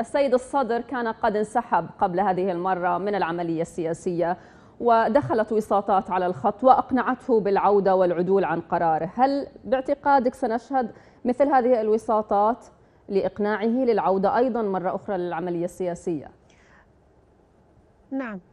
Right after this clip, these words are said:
Speaker 1: مهم.
Speaker 2: نعم، هذا هو قصدي. يعني أنا ذكرت، آه، آه، آه، انقطع كلامي على أنه إحنا كشعب عراقي مع الأسف، آه، متمسكين بالتأملات أكثر. ب-، آه،
Speaker 1: مهم.
Speaker 2: يعني أصبحنا نتأمل،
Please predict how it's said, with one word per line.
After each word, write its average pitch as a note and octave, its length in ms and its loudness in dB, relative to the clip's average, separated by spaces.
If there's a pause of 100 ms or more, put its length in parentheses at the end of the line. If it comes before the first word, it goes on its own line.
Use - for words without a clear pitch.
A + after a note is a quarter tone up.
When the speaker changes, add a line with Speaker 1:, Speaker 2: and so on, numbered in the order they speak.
(220)
Speaker 1:
مهم. F3 280 -8 (920)
Speaker 2:
نعم، C#4 380 -4
هذا F4+ 300 2
هو E4 200 2
قصدي. C4+ 460 -2
يعني C4+ 260 -2
أنا D4+ 260 -2
ذكرت، C#4+ 460 -4
آه، C4+ 60 -6
آه، C4+ 460 -4 (440)
آه، C#4 240 0
انقطع C#4 380 -2
كلامي C#4 420 0
على C#4+ 240 -2
أنه D#4 240 -2
إحنا D4 400 -6
كشعب C#4+ 440 -4
عراقي C#4 380 -4
مع C4 160 -4
الأسف، C#4 500 -4 (420)
آه، D4+ 160 2
متمسكين D#4 840 0
بالتأملات D4+ 840 2
أكثر. B3+ 520 -2
ب-، A#3 180 -8
آه، D#4 80 -8
Speaker 1:
مهم. C#4 120 -2
Speaker 2:
يعني C#4+ 400 -2
أصبحنا D4+ 540 -2
نتأمل، B3+ 560 -4